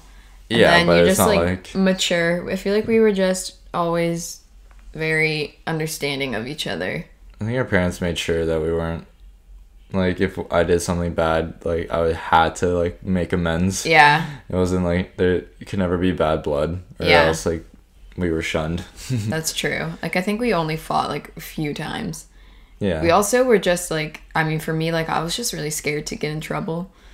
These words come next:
Speaker 2: Yeah.
Speaker 1: So I knew if, like, I argued with you, I'd get in trouble. <laughs>
Speaker 2: By me or by, like, your parents?
Speaker 1: No, by the parents.
Speaker 2: Oh, really?
Speaker 1: I was just, like, I mean, you can totally see it in me now still. I just have the worst guilty conscience in the world.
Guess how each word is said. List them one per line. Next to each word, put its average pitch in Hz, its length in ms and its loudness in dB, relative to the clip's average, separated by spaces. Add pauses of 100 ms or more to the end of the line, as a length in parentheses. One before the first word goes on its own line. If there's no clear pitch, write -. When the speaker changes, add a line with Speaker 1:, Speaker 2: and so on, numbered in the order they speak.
Speaker 2:
Yeah. 92 300 2
Speaker 1:
So 170 260 0
I 165 120 4
knew 160 520 2 (160)
if, 175 280 -4
like, 156 400 -4 (260)
I 156 180 4
argued 156 380 0
with 160 180 -2
you, 147 200 2
I'd 143 140 2
get 147 120 0
in 147 100 -4
trouble. 151 520 -4 (380)
<laughs> 240 760 2
Speaker 2:
By 80 180 2
me 92 320 -2
or 104 80 0
by, 78 180 2
like, 78 160 0
your 73 140 -2
parents? 90 200 0
Speaker 1:
No, 170 140 6
by 151 140 6
the 151 100 0
parents. 190 540 0
Speaker 2:
Oh, 85 100 0
really? 87 240 0 (400)
Speaker 1:
I 170 140 4
was 185 120 2
just, 202 220 0
like, 190 260 -2 (540)
I - 60 0
mean, 208 320 2
you 208 100 2
can 247 100 0
totally 202 300 2
see 170 220 -4
it 160 80 -4
in 151 100 -6
me 147 80 -4
now 147 220 -4
still. 151 240 -2
I 151 160 2
just 151 80 -4
have 220 120 -4
the 214 100 0
worst 160 240 -2
guilty 151 220 -4
conscience 156 460 -4
in 165 60 -4
the 160 80 -6
world. 156 420 -6